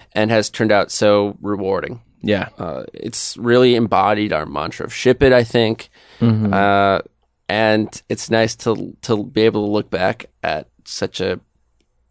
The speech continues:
Speaker 1: pride-inducing body of work.
Speaker 2: Totally. Yeah, just, uh,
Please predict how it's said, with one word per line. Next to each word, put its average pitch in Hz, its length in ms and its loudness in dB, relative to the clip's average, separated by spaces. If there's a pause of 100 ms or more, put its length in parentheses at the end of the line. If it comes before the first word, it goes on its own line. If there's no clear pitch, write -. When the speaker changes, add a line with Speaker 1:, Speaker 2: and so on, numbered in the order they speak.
(640)
Speaker 1:
pride-inducing 104 720 0
body 73 220 -2
of - 100 -10
work. - 300 -10 (360)
Speaker 2:
Totally. 113 600 2
Yeah, 120 200 2
just, 110 280 -4
uh, 113 280 4